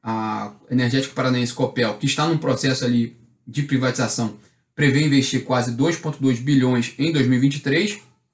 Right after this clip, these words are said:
Esse número foi divulgado ontem pela Copel. Essa previsão de investimentos é cerca de cinco por cento superior ao previsto para esse ano, e mais de oitenta e cinco por cento desse montante vai ser para o mercado de distri-, para o negócio de distribuição da Copel.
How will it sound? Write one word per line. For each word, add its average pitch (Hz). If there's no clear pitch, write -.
Esse -
número 131
foi 127
divulgado 117
ontem 120
pela 131
Copel. 165
Essa 143
previsão 127
de 113
investimentos 120
é 127
cerca 143
de 135
cinco 208
por 170
cento 139
superior 131
ao 135
previsto 135
para 151
esse 165
ano, 214
e 160
mais 165
de 196
oitenta -
e -
cinco -
por 156
cento 151
desse 160
montante 160
vai 147
ser 165
para 165
o -
mercado 147
de 143
distri-, -
para 147
o 165
negócio 165
de 165
distribuição 151
da 143
Copel. 127